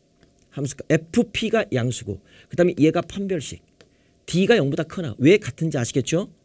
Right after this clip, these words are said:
그죠? 그 다음에 대칭축, 축이 P보다 크다.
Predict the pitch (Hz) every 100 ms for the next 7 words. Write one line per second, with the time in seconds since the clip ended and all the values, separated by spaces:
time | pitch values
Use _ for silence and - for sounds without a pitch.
0 | _ _ _ _ - 135 180 _ - 143
1 | 156 151 160 - 226 - - _ _ _
2 | _ _ - 208 262 302 _ _ _ -
3 | - 202 151 - -